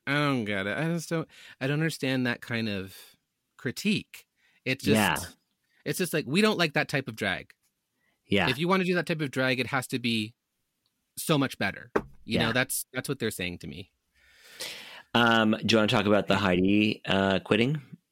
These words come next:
Speaker 2: Or
Speaker 1: Yeah.
Speaker 2: do you even care?
Speaker 1: What
Speaker 2: Yeah.
Speaker 1: do you th-, what do you think of that? I, that felt dramatic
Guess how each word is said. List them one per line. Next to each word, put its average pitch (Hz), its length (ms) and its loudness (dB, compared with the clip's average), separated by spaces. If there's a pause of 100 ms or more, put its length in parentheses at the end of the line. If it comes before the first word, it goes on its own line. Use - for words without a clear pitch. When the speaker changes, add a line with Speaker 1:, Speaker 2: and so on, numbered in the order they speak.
(420)
Speaker 2:
Or - 80 2
Speaker 1:
Yeah. 165 100 6
Speaker 2:
do - 0 -
you 170 120 6
even 165 120 2 (220)
care? 87 160 -12
Speaker 1:
What 180 160 2
Speaker 2:
Yeah. 254 60 6
Speaker 1:
do 277 80 6
you 262 40 2
th-, - 160 -12
what 151 120 -2
do 190 60 0
you 220 100 0
think 156 220 -4
of 151 100 -2
that? 113 280 -4 (340)
I, 185 220 2 (200)
that 240 220 0
felt 381 340 -4
dramatic 117 880 -4